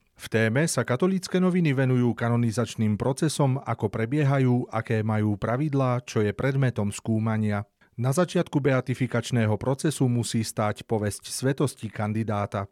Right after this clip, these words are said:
Tá musí mať charakteristiky: živá, spontánna a nepretržitá. Bez nej nemá zmysel začínať proces blahorečenia a dokazovať mučeníctvo alebo hrdinské čnosti,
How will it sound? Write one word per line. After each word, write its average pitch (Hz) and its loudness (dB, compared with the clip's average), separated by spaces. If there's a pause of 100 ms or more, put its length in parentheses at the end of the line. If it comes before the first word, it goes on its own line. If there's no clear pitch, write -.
(200)
Tá 127 0
musí 143 2
mať 123 0
charakteristiky: 107 -2 (160)
živá, 143 0
spontánna 120 -2
a 107 -4
nepretržitá. 104 -4 (160)
Bez 107 0
nej 147 2
nemá 117 2
zmysel 113 -2
začínať 104 -2
proces 107 -4
blahorečenia 131 0
a 107 -2
dokazovať 101 -2
mučeníctvo 123 -2
alebo 101 -2
hrdinské 127 -2
čnosti, 104 -4